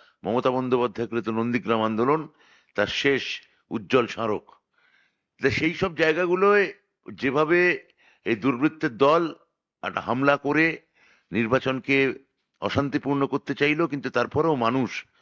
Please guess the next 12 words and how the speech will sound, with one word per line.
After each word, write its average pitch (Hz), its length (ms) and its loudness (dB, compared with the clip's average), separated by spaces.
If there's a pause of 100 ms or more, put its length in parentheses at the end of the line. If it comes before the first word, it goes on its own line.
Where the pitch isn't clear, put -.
(240)
স্বতঃস্ফূর্তভাবে 123 800 -2
তার 123 140 2
প্রতিরোধ 120 440 -2
করেছে, 147 460 -4 (600)
মানুষ 107 320 0
বেরিয়ে 117 340 2
এসছে 151 400 -4 (460)
এবং 113 220 0
ভোটদানের 131 520 0
যে 120 120 -4
শতকরা 139 440 2
হার, 123 280 4